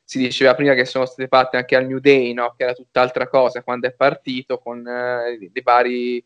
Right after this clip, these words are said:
le varie scenette che mandavano in onda, poi vai a vedere adesso è una cosa totalmente opposta. Penso possa lavorarci attorno, ecco, l'atleta in questione. Eh, però fatto sta che quando vedo queste cose mi viene subito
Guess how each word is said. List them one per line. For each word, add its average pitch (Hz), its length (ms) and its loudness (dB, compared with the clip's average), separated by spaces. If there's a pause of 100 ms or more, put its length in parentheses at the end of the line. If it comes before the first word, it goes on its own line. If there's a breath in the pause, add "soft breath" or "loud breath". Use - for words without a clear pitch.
(160)
le 135 100 2
varie 123 220 4
scenette 131 480 -2
che 127 100 -2
mandavano 131 360 0
in 170 100 2
onda, 139 280 0
poi 127 180 0
vai 127 100 4
a 117 40 2
vedere 123 260 2
adesso 127 260 2
è 123 120 -14
una 123 180 -20
cosa 123 180 -6
totalmente 127 480 -4
opposta. 139 720 0 (560)
Penso 165 540 4
possa 143 640 4
lavorarci 135 500 2
attorno, 135 680 2
ecco, 131 460 -2
l'atleta 131 520 2
in 131 100 -2
questione. 120 880 0 (340)
Eh, 131 340 4
però 170 260 4
fatto 180 300 2
sta 139 360 2
che 151 140 -8
quando 127 240 -2
vedo 127 220 -6
queste 135 300 -8
cose 131 880 4 (140)
mi 175 140 -6
viene 175 240 6
subito 185 420 -6